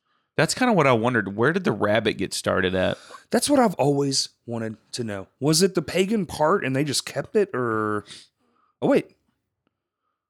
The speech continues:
Speaker 2: Additional customs have become associated with Easter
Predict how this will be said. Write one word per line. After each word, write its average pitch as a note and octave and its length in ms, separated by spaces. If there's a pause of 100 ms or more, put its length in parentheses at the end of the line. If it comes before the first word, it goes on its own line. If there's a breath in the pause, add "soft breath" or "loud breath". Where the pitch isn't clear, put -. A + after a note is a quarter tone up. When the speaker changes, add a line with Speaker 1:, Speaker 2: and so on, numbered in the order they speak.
(140)
Speaker 2:
Additional F#3+ 380
customs E3+ 480
have C#3 160
become C3 240
associated B2+ 480
with A#2+ 160
Easter A#2+ 560